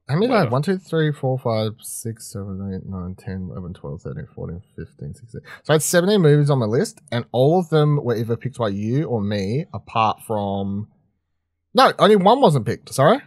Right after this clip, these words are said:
Speaker 1: only one out of this whole list was, wasn't picked, which is Shazam. So the other sixteen
Speaker 2: Yeah.
Speaker 1: movies I had were said by either you or me. So I had a pretty good shortlist then. If
Speaker 2: Yeah.
Speaker 1: all of bar one was
Speaker 2: Lucky.
Speaker 1: picked, so,
Speaker 2: <laughs>
Speaker 1: yeah.
Speaker 2: All right,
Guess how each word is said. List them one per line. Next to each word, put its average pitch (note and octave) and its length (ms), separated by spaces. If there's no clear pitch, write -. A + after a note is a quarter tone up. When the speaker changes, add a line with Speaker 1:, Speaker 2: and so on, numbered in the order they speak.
Speaker 1:
only F#3 180
one F3+ 400
out F3+ 120
of E3 60
this D#3+ 120
whole E3+ 140
list D3+ 220
was, C3 180
wasn't A#2+ 240
picked, G2+ 120
which G#2 140
is G#2+ 280
Shazam. G2+ 380
So G#2+ 260
the C3 140
other C#3+ 140
sixteen D3+ 340
Speaker 2:
Yeah. C3+ 80
Speaker 1:
movies B2 160
I A2+ 80
had A2 180
were G#2 140
said G2+ 260
by F#2 120
either G2 100
you G2 160
or F#2+ 40
me. F2+ 180
So B2+ 240
I F#3+ 40
had D#4 100
a E4+ 40
pretty A#3+ 180
good E3+ 140
shortlist A#2+ 480
then. F#2+ 260
If B2 60
Speaker 2:
Yeah. F#3+ 180
Speaker 1:
all D#3 220
of C3 120
bar C3 220
one B2 160
was A#2 100
Speaker 2:
Lucky. C3 300
Speaker 1:
picked, - 40
so, E3+ 580
Speaker 2:
<laughs> - 120
Speaker 1:
yeah. A#2 200
Speaker 2:
All D#3 100
right, G#3+ 240